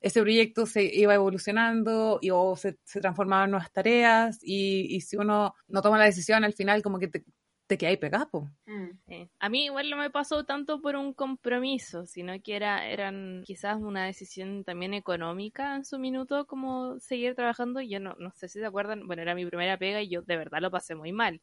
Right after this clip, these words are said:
Speaker 1: Wow.
Speaker 2: Mm.
Speaker 3: Y ya estaba como claro que me tenía que ir y onda, tenía otros amigos que me decían como, "Ya, pues, Paula, ¿cuándo vaya a renunciar?". Como que todo el mundo sabía que yo me tenía que ir de ahí. La misma gente de donde trabajaba, ellos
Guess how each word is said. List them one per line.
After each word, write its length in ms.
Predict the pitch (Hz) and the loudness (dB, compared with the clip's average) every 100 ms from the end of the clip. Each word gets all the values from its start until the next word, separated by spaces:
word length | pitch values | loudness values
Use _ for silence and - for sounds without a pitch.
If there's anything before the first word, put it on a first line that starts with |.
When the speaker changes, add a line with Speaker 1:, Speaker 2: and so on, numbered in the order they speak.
| _ 175 | _ -10
Speaker 1:
Wow. 300 | 175 160 185 | -8 -8 -10
Speaker 2:
Mm. 120 | 175 | -12
Speaker 3:
Y 140 | 165 | -10
ya 80 | 170 | -8
estaba 280 | 180 180 175 | -6 -4 -4
como 200 | 180 170 | -6 -10
claro 300 | - 165 185 | -6 -4 -2
que 80 | 196 | -4
me 100 | 196 | -6
tenía 220 | 180 185 180 | -4 -4 -4
que 100 | 170 | -4
ir 420 | 165 185 208 202 | -2 0 0 -2
y 120 | 180 | -2
onda, 500 | 175 170 165 165 - - | -2 -4 -6 -6 -10 -6
tenía 240 | 180 180 | -2 0
otros 200 | 185 196 190 | 0 0 -2
amigos 240 | 180 190 | 0 -2
que 80 | 196 | -2
me 140 | 180 180 | 0 0
decían 340 | 180 196 185 | 0 -2 -4
como, 160 | 190 175 | -4 -6
"Ya, 220 | 165 185 | -2 0
pues, 120 | 190 - | 0 2
Paula, 260 | 202 185 | 2 2
¿cuándo 240 | 185 190 190 | 0 0 0
vaya 160 | 190 190 | 2 2
a 20 | |
renunciar?". 560 | 190 160 160 220 220 | 0 -4 0 4 4
Como 160 | 160 170 | 2 -6
que 100 | 165 | -4
todo 120 | 180 | 0
el 60 | 190 | 0
mundo 220 | 220 233 | 0 0
sabía 280 | 240 214 214 | 2 2 2
que 120 | 240 233 | 4 6
yo 100 | 220 | 6
me 100 | 233 | 4
tenía 320 | 202 190 233 | 0 -2 -2
que 100 | 220 | 0
ir 200 | 226 254 | 4 6
de 80 | 220 | 4
ahí. 420 | 190 226 240 247 - | 0 0 -2 -4 -2
La 120 | 185 | -2
misma 260 | 202 226 | 0 -2
gente 480 | 220 220 247 247 233 | -2 -4 -6 -4 -4
de 140 | 220 202 | -4 -4
donde 220 | 202 196 | -4 -4
trabajaba, 840 | 202 190 190 202 214 220 220 226 196 | -2 -2 0 0 0 0 0 -2 -4
ellos 220 | 202 | -6